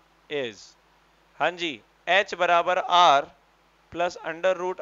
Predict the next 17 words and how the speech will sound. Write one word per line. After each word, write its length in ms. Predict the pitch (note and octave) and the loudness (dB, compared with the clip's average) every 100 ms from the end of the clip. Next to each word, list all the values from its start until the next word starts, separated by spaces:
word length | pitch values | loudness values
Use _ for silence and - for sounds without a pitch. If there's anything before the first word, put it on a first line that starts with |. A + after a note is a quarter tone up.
| - D#3 | 0 2
आर 200 | E3+ F3 | 2 -2
स्क्वायर 300 | - E3+ E3 | -8 -6 -4
minus 360 | D#3 D3+ D#3 | -6 -6 -6
आर 200 | C#3+ A#2+ | -6 -6
स्क्वायर, 300 | A2+ - G#2+ - _ _ _ _ _ | -10 -18 -20 -20 _ _ _ _ _
तो 80 | - - | -10 -2
एच 200 | E3 F#3 | -2 0
बराबर 340 | F3+ E3+ E3 D#3+ | -2 0 -2 0
आर 200 | E3 D#3+ D#3+ | 0 0 -2
प्लस 260 | E3 E3 - | -8 -8 -2
आर 220 | C#3+ D#3+ E3+ | 0 0 -4
स्क्वायर 420 | - D#3 C3 C#3+ _ _ _ - | -6 -4 -4 -8 _ _ _ -12
और 120 | B2+ | -10
इसकी 260 | D3 - E3+ | -10 -10 -6
वैल्यू 260 | D#3+ D#3+ D#3+ | -6 -6 -12
थी 200 | E3 - D#3 | -12 -10 -6
एट 220 | E3 | -6